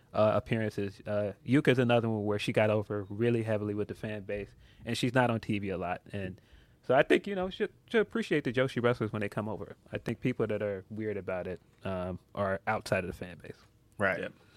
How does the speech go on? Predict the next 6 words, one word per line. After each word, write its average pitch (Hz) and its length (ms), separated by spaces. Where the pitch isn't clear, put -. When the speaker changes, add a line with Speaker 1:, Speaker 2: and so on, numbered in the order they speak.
Speaker 3:
Real 135 220
Take 135 260
Wrestling 110 460
says, 98 480
"Blessings, 139 480
y'all. 107 260